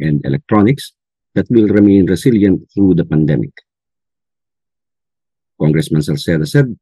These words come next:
semiconductor demand will remain strong and above supply, regardless of the global growth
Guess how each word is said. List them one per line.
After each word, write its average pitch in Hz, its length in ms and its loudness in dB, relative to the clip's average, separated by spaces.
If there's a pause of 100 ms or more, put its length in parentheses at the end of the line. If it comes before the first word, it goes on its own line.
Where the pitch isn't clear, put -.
(120)
semiconductor 76 840 -2
demand 101 400 2
will 80 140 0
remain 73 280 0
strong 92 460 -4
and 69 100 -4
above 67 320 -6
supply, 95 540 -4 (800)
regardless 90 560 0
of 73 120 -2
the 73 80 0
global 73 320 0
growth 71 300 -6